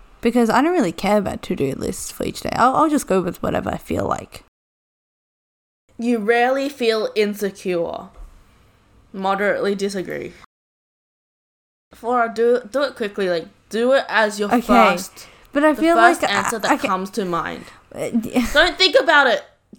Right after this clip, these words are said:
Speaker 2: Don't think about
Speaker 1: Okay,
Speaker 2: it. Just
Speaker 1: I'll
Speaker 2: do
Speaker 1: go,
Speaker 2: it.
Speaker 1: um, I'll go moderately disagree. Oh, that's not even true. <laughs> I'll go slightly disagree then.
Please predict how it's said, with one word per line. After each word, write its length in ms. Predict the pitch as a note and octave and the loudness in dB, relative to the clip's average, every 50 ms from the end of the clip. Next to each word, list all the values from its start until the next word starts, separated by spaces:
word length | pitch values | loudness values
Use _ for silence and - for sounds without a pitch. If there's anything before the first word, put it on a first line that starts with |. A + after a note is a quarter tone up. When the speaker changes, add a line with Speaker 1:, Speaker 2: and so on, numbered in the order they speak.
| - | -2
Speaker 2:
Don't 320 | - C4+ C#4 D4 C#4 - - | 2 2 2 2 2 -2 -4
think 180 | C#4+ C#4+ - | -4 0 2
about 300 | C4 B3 A3+ G#3 F#3+ F3 | 2 4 4 4 4 4
Speaker 1:
Okay, 100 | E3+ - | 2 -2
Speaker 2:
it. 100 | - - | -4 0
Just 220 | - B3 - A#3 F3 | 2 2 2 2 2
Speaker 1:
I'll 140 | F3+ G#3+ | 2 4
Speaker 2:
do 160 | A#3+ B3 A3 A#3+ | 4 6 6 6
Speaker 1:
go, 60 | A#3 | 6
Speaker 2:
it. 360 | A3 G#3+ G#3 G3+ F#3+ - - - | 6 6 4 2 0 0 -2 -2
Speaker 1:
um, 500 | G3 F3+ F3 E3+ E3 E3 D#3 D#3+ - - - _ _ _ - - - - - | -2 -2 -2 -4 -6 -6 -6 -8 -10 -10 -12 _ _ _ -20 -18 -12 -8 -2
I'll 140 | - A3 B3 | 0 2 2
go 120 | B3 D4+ C#4 | 4 4 4
moderately 540 | A3+ F#3+ - G3 F3+ E3 - - F#3 F3+ | 4 4 2 0 -2 -4 -2 -2 -2 -2
disagree. 720 | E3+ - F#3 - - G3 - - E3+ E3 E3+ E3+ F3+ F#3 E3 - - - - - _ _ _ _ _ _ _ _ _ _ _ _ _ _ _ _ _ _ _ _ _ _ _ _ _ _ _ _ _ _ _ _ _ _ - - | -2 -2 -4 -4 -4 -4 -4 -4 -4 -2 -2 -2 -2 -4 -6 -6 -12 -20 -20 -20 _ _ _ _ _ _ _ _ _ _ _ _ _ _ _ _ _ _ _ _ _ _ _ _ _ _ _ _ _ _ _ _ _ _ -4 0
Oh, 320 | A#3 C4 C4+ C#4 C#4 B3 - - | 4 4 6 6 4 2 0 -4
that's 200 | A#3+ A#3 - - | -6 -4 -2 0
not 160 | A3+ G3 F3 | 0 0 2
even 200 | F3 E3 F#3 F#3 | 0 0 0 -2
true. 340 | - - - - - - G3 - - - - - - - - - - | -2 -6 -6 -6 -4 -4 -2 -4 -4 -6 -8 -12 -14 -20 -20 -20 -20
<laughs> 480 | _ _ - - - - - - - - | _ _ -20 -20 -20 -20 -18 -10 -4 -2
I'll 60 | B3 | 2
go 100 | C#4+ C#4 | 2 2
slightly 400 | - - - F3 - - - - | 0 2 0 0 0 0 -4 -6
disagree 380 | - F3+ - - - - - | -6 -6 -8 -8 -6 -6 -4
then. 220 | - - - - | -4 -4 -4 -6